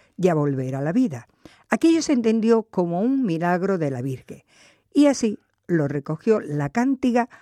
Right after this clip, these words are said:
número ciento treinta y tres, que nosotros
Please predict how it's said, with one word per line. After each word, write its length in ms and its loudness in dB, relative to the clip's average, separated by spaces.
número 360 0
ciento 440 -2
treinta 360 -4
y 60 -8
tres, 400 -2
que 160 2
nosotros 680 -2